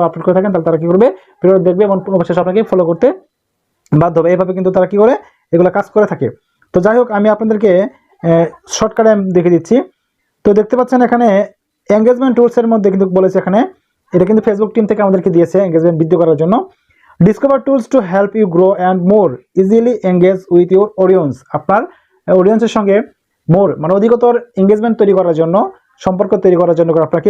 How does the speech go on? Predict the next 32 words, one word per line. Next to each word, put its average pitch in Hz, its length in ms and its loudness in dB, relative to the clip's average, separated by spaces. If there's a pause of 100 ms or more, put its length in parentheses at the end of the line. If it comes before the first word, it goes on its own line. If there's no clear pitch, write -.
(120)
এইগুলো 233 380 2
কাজ 190 120 -2
করতে 196 260 -4
হবে। 120 140 -2 (220)
কোনগুলো 240 260 2
কাজ 233 200 -2
করতে 226 180 -2
হবে? 247 220 2 (140)
এই 262 240 0
যে 233 120 2
দেখতে 190 180 0
পাচ্ছেন 185 200 -2
এখানে 185 200 0 (560)
invite 214 400 0
people 196 260 -2
to 185 100 -2
connect, 170 340 0 (140)
events, 160 420 -2 (420)
moderation 190 400 0
assist, 165 340 2 (160)
fan 180 240 -2
engagement, 165 320 -2
এগুলো 185 200 2
কিন্তু 185 180 -4
করেছে। 165 420 -2 (580)
তো 196 100 2
যাই 226 140 2
হোক, 240 100 0
আপনারা 226 240 -2
কি 208 60 -2
করবেন? 226 240 2
এখানে 202 220 -2